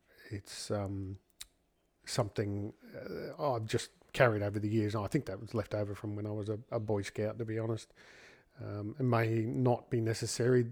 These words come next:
in this day and age with, uh, mobile phone technology and, uh, your, your inReach and that sort of thing.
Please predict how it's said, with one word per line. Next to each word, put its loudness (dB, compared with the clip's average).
in -2
this 2
day 2
and 0
age 4
with, 2
uh, 2
mobile 4
phone 0
technology 2
and, -4
uh, -4
your, -2
your 0
inReach 4
and -2
that 2
sort 0
of 2
thing. 4